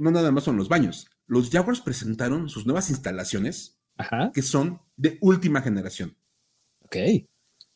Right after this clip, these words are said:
Speaker 1: O sea, le llaman en inglés state of the art.
Speaker 2: Exacto, ajá, ajá.
Speaker 1: O sea, wow. Ya, ya, ya desde que le ponen así, ya dices, "Esto está como muy elegante".
Speaker 2: Ajá. <laughs>
Speaker 1: Nada más costaron ciento veinte millones de dólares.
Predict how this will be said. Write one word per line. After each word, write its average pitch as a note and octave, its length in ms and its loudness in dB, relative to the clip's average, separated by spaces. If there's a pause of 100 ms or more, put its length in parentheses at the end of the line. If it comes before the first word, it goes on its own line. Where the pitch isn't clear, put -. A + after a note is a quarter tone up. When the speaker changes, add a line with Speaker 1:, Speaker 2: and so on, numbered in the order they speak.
(200)
Speaker 1:
O B2+ 60 -10
sea, C3 220 -2
le C3+ 140 4
llaman E3 280 4
en B2 120 6
inglés B2+ 380 -2
state F3 380 0
of F#3 120 0
the A2+ 160 4
art. D3+ 260 -2 (320)
Speaker 2:
Exacto, - 360 2
ajá, G2+ 280 -4
ajá. G2 300 -4 (100)
Speaker 1:
O - 40 -20
sea, - 140 -8 (200)
wow. F3+ 680 -4
Ya, D3 160 -4
ya, G3 120 2 (240)
ya C4+ 80 6
desde B3+ 180 4
que - 80 2
le C3 120 6
ponen E3 260 4
así, C#3+ 160 -2
ya C#3 80 2
dices, C3 200 0 (120)
"Esto A2+ 140 -12
está - 180 -4
como G2+ 180 0
muy G#2+ 160 2
elegante". F#2+ 480 -2 (280)
Speaker 2:
Ajá. - 380 0 (160)
<laughs> G#3 640 -2 (480)
Speaker 1:
Nada D4+ 180 6
más C4+ 200 4
costaron E3 680 2
ciento C#3 640 4
veinte G2+ 380 2
millones G2 540 2
de B2+ 80 0
dólares. - 480 -2